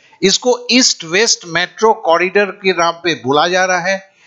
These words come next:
ये पहली नदी मार्ग बन रही है जो चार किलोमीटर लंबी है और इसके जाने और आने की दो सुरंग है और ये दो सुरंग जो है, ये हुगली नदी के नीचे से जाती है।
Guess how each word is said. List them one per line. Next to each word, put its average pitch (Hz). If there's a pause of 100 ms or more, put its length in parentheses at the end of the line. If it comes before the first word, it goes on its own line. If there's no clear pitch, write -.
(220)
ये 185
पहली 220
नदी 202
मार्ग 190
बन 180
रही 196
है 208
जो 185
चार 208
किलोमीटर 185
लंबी 180
है 196 (320)
और 220
इसके 220
जाने 190
और 226
आने 185
की 202
दो 175
सुरंग 196
है 208 (400)
और 220
ये 233
दो 208
सुरंग 220
जो 208
है, 190 (180)
ये 208
हुगली 180
नदी 220
के 202
नीचे 185
से 202
जाती 170
है। 175